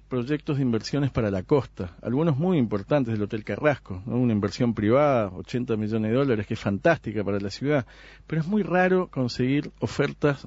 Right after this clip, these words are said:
para fuera de la costa de la ciudad. Y nosotros intentamos, queremos una ciudad equilibrada.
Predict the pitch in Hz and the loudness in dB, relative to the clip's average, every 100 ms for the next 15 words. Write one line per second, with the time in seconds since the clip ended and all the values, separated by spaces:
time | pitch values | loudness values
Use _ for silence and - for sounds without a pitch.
0 | - 127 120 - 151 147 123 107 101 127 | -2 0 0 2 2 4 4 2 2 0
1 | - 113 95 - 104 92 - - - - | 0 -2 -2 -2 -2 -2 -6 -20 -12 -4
2 | 151 147 208 196 208 190 - - - - | -2 0 0 2 0 -2 -8 -20 -20 -20
3 | - 160 143 127 135 131 175 160 160 156 | -8 -4 -2 0 -2 0 2 2 2 -4
4 | - 131 160 160 170 - 151 143 127 139 | 0 2 4 2 0 -2 -4 -2 0 0
5 | 143 139 120 113 147 165 117 104 | 0 0 0 2 4 4 4 2